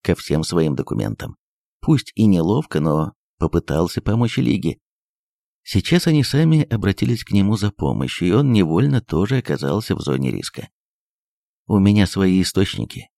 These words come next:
я не вправе их вам раскрывать, но в общих чертах получается так, что еще до случайного знакомства с Сандрой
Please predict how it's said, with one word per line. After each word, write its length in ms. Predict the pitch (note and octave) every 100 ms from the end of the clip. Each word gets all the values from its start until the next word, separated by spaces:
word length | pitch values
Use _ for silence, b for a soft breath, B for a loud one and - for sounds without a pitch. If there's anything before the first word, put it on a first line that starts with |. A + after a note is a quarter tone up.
| _
я 180 | - F#2
не 120 | F#2
вправе 440 | E2 - G2 F#2+ F#2+
их 280 | - -
вам 220 | - F2 D#2+
раскрывать, 560 | D#2+ - F#2+ A#2 - _ _ _ _ _ _ -
но 200 | G2 A2
в 20 |
общих 280 | C#3 D3 -
чертах 460 | B2 A#2 C3 B2
получается 600 | G2+ G#2 - G2+ F#2 -
так, 260 | - E2 -
что 180 | - C#2
еще 260 | D#2 -
до 300 | B2+ E2 C#2+
случайного 600 | - E2 - D2 C2+ C#2
знакомства 560 | - - C#2+ D#2+ - C#2
с 100 | -
Сандрой 500 | F2+ F#2 C#3 F3+